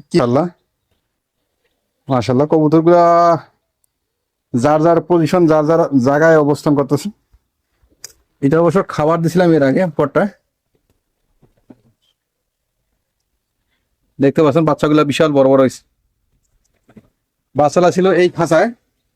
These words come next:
এই খাঁচা অবশ্য খালি, আর এটা উড়াইতে পারতেছে। ফিল্ডব্যাকের বাচ্চাটা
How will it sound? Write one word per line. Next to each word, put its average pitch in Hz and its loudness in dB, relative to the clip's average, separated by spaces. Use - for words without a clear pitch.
এই 139 -8
খাঁচা 156 -2
অবশ্য 180 0
খালি, 170 0
আর 147 2
এটা 170 2
উড়াইতে 196 4
পারতেছে। 156 -2
ফিল্ডব্যাকের 151 0
বাচ্চাটা 143 -2